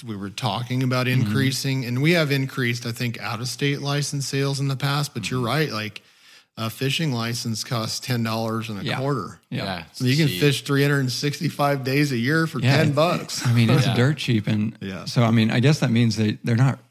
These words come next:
Speaker 2: reaching for money. You know, they have plenty of money coming into the commission. I'm just surprised, especially hunting more so, 'cause
Speaker 1: Mm.
Speaker 2: people come into duck hunt everywhere and they have to pay twenty dollars to get into, you know, duck
Speaker 1: Yeah.
Speaker 2: hunt, basically. Oh, and then the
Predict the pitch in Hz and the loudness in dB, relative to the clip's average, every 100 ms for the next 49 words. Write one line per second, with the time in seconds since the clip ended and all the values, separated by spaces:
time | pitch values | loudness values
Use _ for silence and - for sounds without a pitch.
0 | _ 117 110 113 113 101 117 104 101 101 | _ 0 0 2 0 0 0 0 0 0
1 | 123 - - - 120 104 107 107 117 - | -2 -6 -18 -6 -2 0 0 2 0 -2
2 | - - _ _ - 127 110 104 107 101 | -12 -20 _ _ -2 2 2 2 0 -2
3 | 98 113 104 104 113 - 120 113 - 113 | -2 -2 0 -2 -4 -6 -2 -2 -2 -2
4 | 107 - _ _ _ - 127 135 120 117 | -4 -8 _ _ _ -4 0 0 -2 -2
5 | 110 110 92 - 135 120 110 101 110 104 | 0 0 -2 -2 -2 0 -2 0 0 0
6 | 104 104 104 110 107 120 - 113 - - | 0 -2 -4 -4 -4 -6 -4 -4 -4 -6
7 | 117 110 107 110 104 101 - 104 110 - | -6 -4 -4 -4 -2 -2 -4 -4 -4 -4
8 | 123 135 113 110 113 123 - _ _ _ | -2 0 0 0 0 -2 -8 _ _ _
9 | _ 110 110 113 113 120 107 - 117 107 | _ 0 2 2 0 -2 -2 -2 -2 -2
10 | 104 101 - - 110 120 123 - - - | -2 -4 -6 -6 -4 -2 -2 -4 -8 -10
11 | - 117 - 104 98 - - 110 113 - | -6 -4 -4 -6 -6 -6 -8 -10 -12 -10
12 | 110 120 - 107 101 101 98 | -10 -8 -4 -2 0 0 -2